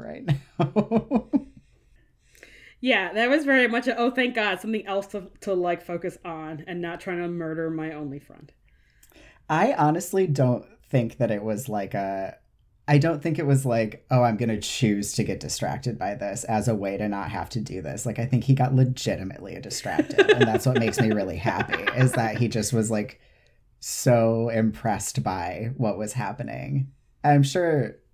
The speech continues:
Speaker 1: once the moment passed, he was, like, glad that it had happened and that he hadn't stabbed Steed, but,
Speaker 2: Yeah.
Speaker 1: like, I think that the distraction was genuine.
Speaker 2: No, that does make sense. Yeah, the, <laughs> uh, yeah, that was, I mean, that was pretty fucked up.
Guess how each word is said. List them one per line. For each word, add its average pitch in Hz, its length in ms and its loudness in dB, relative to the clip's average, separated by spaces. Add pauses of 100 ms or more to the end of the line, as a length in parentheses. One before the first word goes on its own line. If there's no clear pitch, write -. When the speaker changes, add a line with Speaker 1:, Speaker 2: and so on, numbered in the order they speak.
(320)
Speaker 1:
once 123 300 2
the 117 100 2
moment 104 360 0
passed, 98 380 -4
he 107 100 0
was, 101 180 -6
like, 92 160 -6
glad 90 320 -6
that 90 140 -6
it 85 80 -8
had 92 100 -8
happened 104 460 -6
and 117 100 -8
that 101 80 -6
he 107 140 -8
hadn't 92 300 -8
stabbed 90 340 -8
Steed, 95 480 0
but, - 100 2
Speaker 2:
Yeah. 101 140 -6
Speaker 1:
like, 90 340 -8 (400)
I 123 120 10
think 127 240 6
that 113 120 2
the 113 80 -2
distraction 104 480 -6
was 98 160 -12
genuine. - 680 -12 (680)
Speaker 2:
No, 202 160 -4
that 170 140 -4
does 156 120 -8
make 151 140 -6
sense. 139 300 -12
Yeah, 165 260 -2
the, 175 220 -8 (960)
<laughs> 311 260 -4 (800)
uh, 269 840 2 (600)
yeah, 202 340 0
that 240 220 2
was, 294 220 8
I 254 40 2
mean, 269 120 8
that 285 140 6
was 285 180 6
pretty 233 400 2
fucked 202 320 -2
up. 147 280 -4